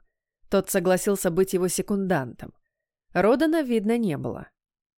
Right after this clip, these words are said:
Наследник герцога Рейна выглядел величественно и гордо,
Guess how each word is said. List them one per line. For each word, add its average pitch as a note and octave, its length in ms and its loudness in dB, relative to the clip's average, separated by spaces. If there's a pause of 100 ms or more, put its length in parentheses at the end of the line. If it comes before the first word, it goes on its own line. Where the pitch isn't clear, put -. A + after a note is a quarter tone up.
Наследник G3+ 640 0
герцога F#3+ 540 2
Рейна G#3 440 0
выглядел G3 440 0
величественно G3 760 0
и G3+ 220 -2
гордо, F#3 520 0